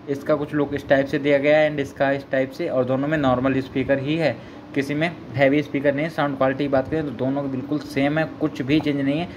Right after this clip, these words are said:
अभी मैं आपको sound quality भी check करा दूंगा, जब switch on होंगे फ़ोन तो आप sound quality सुन लीजिएगा, वही sound quality इसकी रहने वाली है। दोनों में आपको front की तरफ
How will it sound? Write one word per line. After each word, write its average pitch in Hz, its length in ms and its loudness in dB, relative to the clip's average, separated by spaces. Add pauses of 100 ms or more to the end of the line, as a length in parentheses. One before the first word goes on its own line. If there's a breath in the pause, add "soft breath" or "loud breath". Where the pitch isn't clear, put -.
(180 loud breath)
अभी 135 160 2
मैं 147 140 2
आपको 139 180 0
sound 139 240 0
quality 131 280 2
भी 139 140 0
check 147 240 -2
करा 131 200 4
दूंगा, 135 220 0
जब 151 180 -6
switch 139 240 0
on 135 160 0
होंगे 135 180 0
फ़ोन 156 200 -2
तो 147 120 6
आप 143 140 2
sound 135 240 -2
quality 135 320 2
सुन 143 260 -2
लीजिएगा, 127 440 2 (360 loud breath)
वही 151 140 4
sound 143 240 0
quality 135 240 2
इसकी 147 220 0
रहने 131 240 4
वाली 101 240 0
है। 98 80 -2 (320 loud breath)
दोनों 151 240 4
में 165 140 2
आपको 135 300 -2
front 147 240 0
की 143 100 2
तरफ 143 260 2